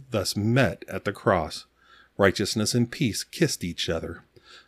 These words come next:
Your wrath against sin was perfectly satisfied.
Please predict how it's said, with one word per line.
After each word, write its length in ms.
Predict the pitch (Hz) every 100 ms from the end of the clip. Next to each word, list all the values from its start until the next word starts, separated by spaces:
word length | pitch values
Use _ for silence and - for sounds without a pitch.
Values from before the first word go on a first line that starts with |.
| -
Your 180 | 117 120
wrath 340 | 131 139 -
against 380 | 127 139 - -
sin 380 | 170 120 90 87
was 140 | 95
perfectly 500 | - 90 - - 98
satisfied. 800 | - 107 87 85 - 82 80